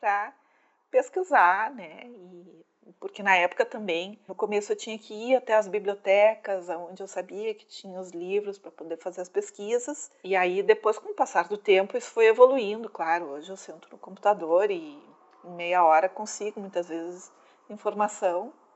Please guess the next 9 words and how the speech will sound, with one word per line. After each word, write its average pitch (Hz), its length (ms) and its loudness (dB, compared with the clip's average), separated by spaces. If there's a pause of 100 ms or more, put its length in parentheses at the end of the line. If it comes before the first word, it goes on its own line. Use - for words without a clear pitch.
(880)
Meia 165 280 -12
hora. 143 340 -4 (600)
Tô - 60 -20
sendo 180 300 -20
tão 202 200 -14
boazinha 156 520 -6
com - 120 -20
a 151 40 -18
internet, 147 600 -20